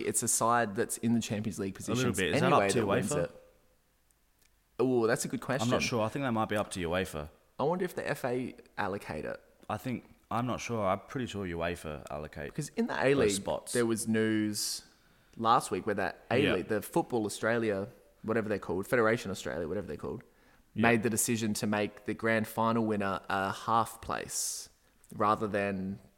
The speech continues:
Speaker 1: the Premier's plate,
Speaker 2: Yeah.
Speaker 1: which is a full place. So maybe, maybe it's uefa. It wouldn't, it wouldn't surprise me. They do
Speaker 2: Well, I
Speaker 1: have
Speaker 2: think
Speaker 1: their fingers in everything.
Speaker 2: to, to go back,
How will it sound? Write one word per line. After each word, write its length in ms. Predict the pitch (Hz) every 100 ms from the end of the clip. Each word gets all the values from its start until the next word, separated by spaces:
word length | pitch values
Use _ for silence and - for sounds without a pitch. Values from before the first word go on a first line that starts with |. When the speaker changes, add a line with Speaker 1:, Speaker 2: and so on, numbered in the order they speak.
| _
Speaker 1:
the 80 | -
Premier's 460 | 92 117 104 92 82
plate, 720 | - - 107 - - - -
Speaker 2:
Yeah. 140 | - 90
Speaker 1:
which 140 | -
is 80 | 95
a 40 |
full 300 | - - 104
place. 300 | 101 92 90
So 100 | -
maybe, 600 | 127 135 147 135 123 113 117 - -
maybe 200 | 160 151
it's 140 | -
uefa. 460 | 113 117 123 147 -
It 160 | 123
wouldn't, 240 | 131 135 - - - - -
it 40 |
wouldn't 160 | 123 -
surprise 400 | 85 101 101 101
me. 160 | 90 123 - -
They 120 | - 104
do 80 |
Speaker 2:
Well, 60 | 117
I 20 |
Speaker 1:
have 60 | 127
Speaker 2:
think 140 | 143
Speaker 1:
their 80 | 101
fingers 360 | - 98 95 101
in 80 |
everything. 400 | 95 98 107 85 -
Speaker 2:
to, 400 | 123 113 110 95 - - _
to 100 | -
go 180 | 98 120
back, 360 | 95 92 92